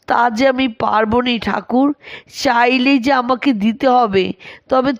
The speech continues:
তোমার খাবার আমি নিজেই নিয়ে আসবার চেষ্টা করব।" আমার কথায় খুশি হয়ে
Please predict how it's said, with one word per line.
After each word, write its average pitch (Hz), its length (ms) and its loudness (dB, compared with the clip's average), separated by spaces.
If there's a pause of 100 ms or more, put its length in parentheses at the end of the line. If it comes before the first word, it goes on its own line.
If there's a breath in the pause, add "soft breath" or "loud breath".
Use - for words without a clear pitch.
তোমার 262 420 2
খাবার 269 320 0
আমি 247 220 -2
নিজেই 226 440 0
নিয়ে 254 200 -2
আসবার 220 580 0 (360 loud breath)
চেষ্টা 226 480 -2
করব।" 190 500 0 (400 loud breath)
আমার 240 440 0
কথায় 240 380 0
খুশি 233 520 -2
হয়ে 220 320 4